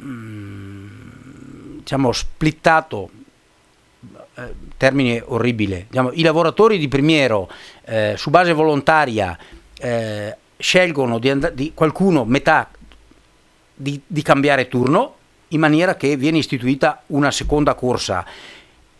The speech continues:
e, eh, e quindi avere dei posti a disposizione anche per i lavoratori della tratta da Gosaldo, Sant'Andrea e Frassenè. Eh, perché con un solo turno ovviamente, eh,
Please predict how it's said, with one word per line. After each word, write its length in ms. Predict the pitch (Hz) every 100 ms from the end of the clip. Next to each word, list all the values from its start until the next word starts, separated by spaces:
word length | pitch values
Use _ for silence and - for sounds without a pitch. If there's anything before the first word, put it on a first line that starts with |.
| _
e, 280 | 190 214 -
eh, 480 | 139 127 123 120 120
e 80 | 185
quindi 480 | 170 170 196 262 - - - - -
avere 380 | 156 147 185
dei 140 | 156 143
posti 520 | - 131 - - 196
a 80 | 156
disposizione 920 | 127 - 165 175 131 120 117 135 170
anche 280 | 143 127 151
per 440 | 139 120 117 110
i 60 | 113
lavoratori 600 | 123 135 156 123 120 151
della 200 | 127 117
tratta 320 | 113 110 147
da 100 | 117
Gosaldo, 760 | 107 117 107 104 123 135 120 107
Sant'Andrea 800 | 101 113 147 123 110 113 110 104
e 40 | 98
Frassenè. 480 | 104 95 95 90 - _ _ - _ _ - - - - - - - - - -
Eh, 240 | 117 110
perché 200 | 113 143
con 120 | 123
un 60 | 120
solo 200 | 135 147
turno 260 | 113 110 120
ovviamente, 500 | 104 110 95 95 120
eh, 640 | 104 95 90 90 82 80